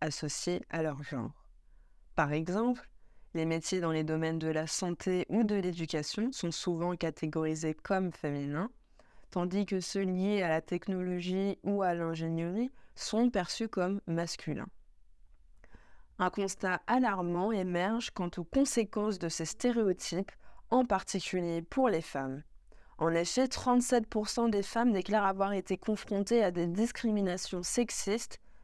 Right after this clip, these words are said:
dans leur choix d'orientation professionnelle. De plus,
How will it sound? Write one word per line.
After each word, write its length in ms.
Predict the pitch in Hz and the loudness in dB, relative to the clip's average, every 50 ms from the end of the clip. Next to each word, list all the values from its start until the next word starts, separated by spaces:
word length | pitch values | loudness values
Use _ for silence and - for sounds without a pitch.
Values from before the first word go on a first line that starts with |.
| - - | -6 0
dans 120 | 185 175 | 2 2
leur 180 | 170 170 175 175 | 4 4 2 0
choix 240 | - - 226 226 220 | 0 2 4 4 6
d'orientation 720 | 190 202 180 175 175 180 - 175 175 - - 220 220 220 | 6 4 2 2 2 2 2 0 0 0 0 0 0 0
professionnelle. 960 | - - - - - 220 202 - 208 196 - - 175 160 151 147 147 151 - - - - - - - - - - - - - | -2 -6 -10 -8 -6 -6 -4 -4 -4 -4 -2 -2 -2 -2 -2 -2 -2 -4 -6 -8 -12 -20 -18 -16 -16 -16 -16 -16 -14 -8 -4
De 120 | 165 165 | -2 -2
plus, 520 | 151 - - - 214 240 240 - - - | -2 -2 -2 0 0 0 0 -2 -4 -6